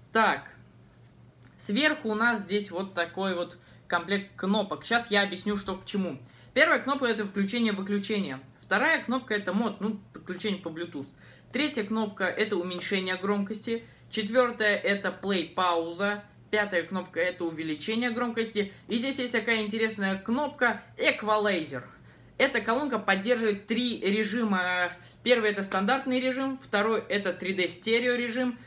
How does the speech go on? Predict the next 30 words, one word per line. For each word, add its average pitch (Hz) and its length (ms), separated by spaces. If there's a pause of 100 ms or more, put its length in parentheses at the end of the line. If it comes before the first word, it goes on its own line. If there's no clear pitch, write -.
(100)
и 202 140
третий — 262 420
это 208 540
экстра 196 400
бас 170 480 (220)
режим. 143 440 (400)
Ну, 208 200
мы 196 160
с 196 80
вами 202 200
послушаем, 190 600
и 151 60
я 196 120
вам 190 120
расскажу 160 640
о 135 100
них. 117 260 (560)
Итак, 202 500 (400)
что 262 240
же 240 100
здесь 208 300
еще 208 240
есть? 160 160
Здесь 240 200
еще 240 140
есть 220 160
значок 202 380
Н 202 160
Ф 185 100
С. 165 320